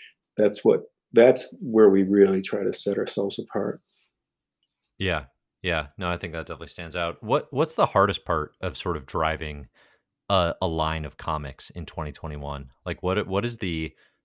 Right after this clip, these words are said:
Speaker 2: most challenging thing for you as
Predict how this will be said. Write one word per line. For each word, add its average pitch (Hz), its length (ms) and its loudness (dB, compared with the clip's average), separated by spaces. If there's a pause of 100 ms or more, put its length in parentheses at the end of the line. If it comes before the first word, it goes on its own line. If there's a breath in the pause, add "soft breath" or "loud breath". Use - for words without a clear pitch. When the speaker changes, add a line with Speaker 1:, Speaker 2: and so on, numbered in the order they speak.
(120)
Speaker 2:
most 87 460 -4
challenging 80 720 -6
thing 76 380 -8
for - 200 -10
you 71 480 -8 (180)
as 73 480 -6